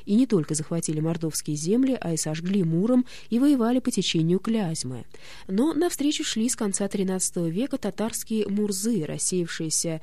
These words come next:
в четырнадцатом веке по Цне и по верховьям Мокши в окрестностях городища, Наровчата и Краснослободска. Они остались тут до конца татарского ига. Мордовское население платило им ясак.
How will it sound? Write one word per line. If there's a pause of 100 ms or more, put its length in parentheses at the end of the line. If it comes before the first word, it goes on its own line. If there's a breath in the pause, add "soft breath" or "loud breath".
(160 loud breath)
в
четырнадцатом
веке
по
Цне
и
по
верховьям
Мокши
в
окрестностях
городища, (300 loud breath)
Наровчата
и
Краснослободска. (460 loud breath)
Они
остались
тут
до
конца
татарского
ига.
Мордовское
население
платило
им
ясак.